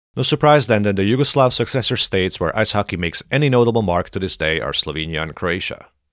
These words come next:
Who can forget one of the most awesome sights in the history of hockey from twenty twelve, when Medveščak Zagreb faced off against Olimpia Ljubljana at the Pula Arena,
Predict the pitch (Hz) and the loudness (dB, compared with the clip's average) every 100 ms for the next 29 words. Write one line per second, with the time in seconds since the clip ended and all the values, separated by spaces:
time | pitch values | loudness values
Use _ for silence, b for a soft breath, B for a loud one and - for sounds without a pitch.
0 | _ _ _ _ _ - 156 170 - 143 | _ _ _ _ _ -2 0 0 0 4
1 | 147 120 104 101 95 95 - - 127 135 | 4 4 2 2 2 0 -2 0 0 2
2 | 127 - 120 - 98 85 120 - 110 107 | 0 4 4 4 -2 -2 -2 0 2 2
3 | 87 113 - 80 78 90 80 - 104 - | 2 -2 0 -6 -6 -8 -6 -2 -4 0
4 | 110 92 85 - B B 104 101 139 139 | 2 2 0 -6 B B -2 2 2 2
5 | - 135 107 127 117 104 90 - 110 - | 2 0 2 2 2 2 0 -2 -2 0
6 | 107 92 95 - 85 113 123 123 120 110 | 0 0 -2 -2 -2 -2 0 0 2 2
7 | 113 110 95 82 - 95 - 139 131 123 | 2 2 0 -2 -4 -8 -2 4 4 4
8 | 123 135 95 69 | 4 2 0 -4